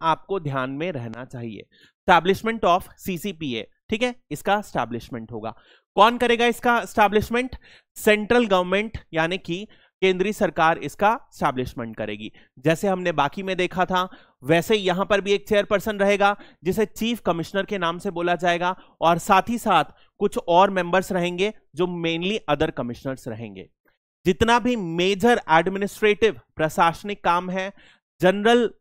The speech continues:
अ, मेंटेनेंस का काम है, जनरल सुपरविजन का काम है, वो कौन करेगा? चीफ कमिश्नर यानी कि मुख्य आयोग,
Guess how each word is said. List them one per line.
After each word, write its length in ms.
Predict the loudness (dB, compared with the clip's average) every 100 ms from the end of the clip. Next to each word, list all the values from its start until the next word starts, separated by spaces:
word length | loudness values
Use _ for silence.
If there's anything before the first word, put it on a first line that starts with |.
| _
अ, 140 | 2 2
मेंटेनेंस 640 | 2 -2 -2 -2 -2 -6
का 140 | -2
काम 340 | 0 2 0 0
है, 260 | -2 -2 _
जनरल 360 | -2 0 2 0
सुपरविजन 640 | -4 -2 0 0 -2 -2
का 120 | -2
काम 280 | -2 -2 0
है, 160 | -2 -4 -8 _ _
वो 80 | 0
कौन 260 | 2 0
करेगा? 420 | 2 0 2 0 -2 -12 _ _
चीफ 240 | -4 -4
कमिश्नर 580 | 0 0 0 -4 -2 -2 -6 _ 0
यानी 280 | 2 2
कि 320 | -4 -10 -10 -10 _ _
मुख्य 400 | -4 -4 -2 -4 0
आयोग, 420 | -2 -2 -4 -10